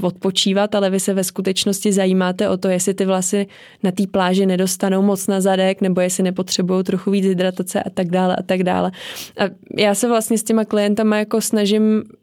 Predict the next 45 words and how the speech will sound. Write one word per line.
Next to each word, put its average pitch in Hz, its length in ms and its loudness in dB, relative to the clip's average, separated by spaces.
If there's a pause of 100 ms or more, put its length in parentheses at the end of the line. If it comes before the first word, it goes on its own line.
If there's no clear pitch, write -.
(340)
bavit 208 380 2
úplně 226 380 2
o 175 80 0
všem, 180 640 0 (280)
co - 180 -4
ch-, - 120 -6
oni, 196 320 2
oni 202 200 2
chtějí, 180 500 0 (540)
ale 196 200 2
já 190 160 0
si 190 140 -2
to 196 100 0
vždycky 190 340 -2
převedu 185 420 0
do 185 100 0
té 185 120 -2
svý 190 180 -2
kadeřnické 185 680 0
řeči 185 320 0
a 180 40 -2
do 180 100 -2
té 185 100 -8
klientské 185 520 -2
karty 185 260 -2
si 190 120 -2
to 202 120 -2
napíšu, 180 680 -2 (440)
a, 180 360 2
abych 180 400 -4
prostě 185 340 -2
věděla, 180 560 2 (140)
co 202 120 -2
se 185 120 2
s 185 40 -6
těma 196 220 0
vlasama 185 460 0
dělo 185 580 2 (180)
a 208 40 0
co 185 100 -4
se 185 80 2
s - 100 -4
nima 185 160 0
bude 175 260 0
dít. 190 420 -2